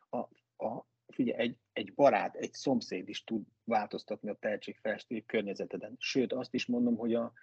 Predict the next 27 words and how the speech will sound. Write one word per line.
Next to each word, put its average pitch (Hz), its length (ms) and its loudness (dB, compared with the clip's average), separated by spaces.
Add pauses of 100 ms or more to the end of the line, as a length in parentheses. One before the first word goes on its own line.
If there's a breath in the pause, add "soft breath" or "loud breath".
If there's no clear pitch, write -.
(460 loud breath)
a, 113 360 -2 (100)
a 110 320 -4
Szoboszlai 120 560 2
apukája, 110 720 -2
hallottam 113 360 -4
egyszer 101 240 -4
egy 98 60 -8
beszélgetést, 95 640 -8 (160)
mondta, 139 640 0 (200)
hogy 107 180 -2
a 101 180 0 (220)
kémiát 107 720 0 (100)
kivette 120 500 0
a 95 40 2
gyerektől, 98 640 -2 (280)
mert 110 200 -4
nem, 120 200 -2
hát - 220 -12
nem 139 380 2
lesz, 107 160 -2
nem 131 220 0
lesz 101 160 -4
kémikus, 101 460 -4
nem 127 160 2
érdekli. 95 500 -2 (1400)
Na - 100 -4
most - 320 -6